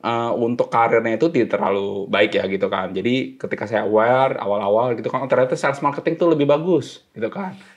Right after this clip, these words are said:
Nah, makanya itu awal-awal ceritanya, eh, seperti itu.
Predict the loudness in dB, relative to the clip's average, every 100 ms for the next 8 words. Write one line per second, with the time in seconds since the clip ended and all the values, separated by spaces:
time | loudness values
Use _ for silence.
0 | _ -4 -2 -2 -2 -2 0 0 -2 -4
1 | -4 0 2 2 0 -4 -4 -2 -4 -6
2 | -10 _ _ _ -8 -2 2 2 2